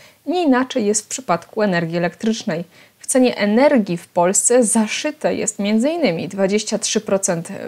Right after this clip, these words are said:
podatku vat i akcyza. Prawa do emisji C O dwa.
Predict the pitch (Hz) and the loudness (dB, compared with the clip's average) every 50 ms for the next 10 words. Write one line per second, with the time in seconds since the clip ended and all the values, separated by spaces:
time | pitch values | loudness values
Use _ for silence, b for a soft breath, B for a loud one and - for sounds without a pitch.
0 | - - - 320 311 226 175 - - - 214 185 190 247 320 370 - - - _ | -12 -6 0 2 4 4 4 2 -2 -4 -2 2 4 4 4 2 0 -6 -16 _
1 | - 320 427 480 - - 381 392 - - - - 285 214 185 170 208 208 - _ | -10 -10 -10 -10 -10 -12 -12 -10 -8 -8 -4 -2 -2 0 0 0 -2 -4 -8 _
2 | _ _ _ _ _ _ _ _ _ _ _ _ - - 220 262 254 247 262 254 | _ _ _ _ _ _ _ _ _ _ _ _ -6 -2 0 0 2 2 2 2
3 | 202 190 226 226 - - - 240 247 233 202 202 220 - - 208 202 - - - | 2 2 2 0 0 -2 -2 0 2 2 2 2 0 0 -2 -2 -2 -4 -4 -4
4 | 170 - 180 175 180 190 208 180 160 | -2 -2 -4 -4 0 2 2 2 2